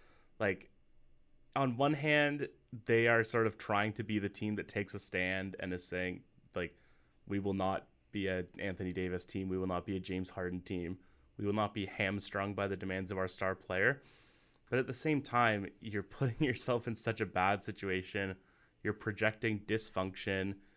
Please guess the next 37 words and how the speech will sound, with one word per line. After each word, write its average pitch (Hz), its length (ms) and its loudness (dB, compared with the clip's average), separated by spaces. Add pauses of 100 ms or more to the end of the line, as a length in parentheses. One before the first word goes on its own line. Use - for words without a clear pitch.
(180)
You're 104 140 -2
projecting 101 840 0 (400)
to - 140 0 (140)
agents, 104 540 -2
potentially 107 480 -4
for 95 160 -4
free 98 240 -2
agents, 104 440 -4
that, 80 140 -2
like, 82 240 -2 (460)
We 95 320 -2
have 95 280 0
trouble 101 420 -2
working 95 300 -2
with 95 140 -2
our 95 100 0
star 95 240 -2
players. 92 400 0
We 95 100 -4
don't, 92 380 -2
like, 90 300 0 (420)
<laughs> 117 500 -2
acquiesce 123 520 6
to 117 80 2
our 101 100 4
star 139 240 4
players 110 360 4
is 98 100 -6
the 104 80 0
short 120 280 2
of 87 100 -2
it. 92 160 0
And, 98 200 -2
you 98 80 -4
know, 95 80 0
you 104 140 -4
can 104 200 -4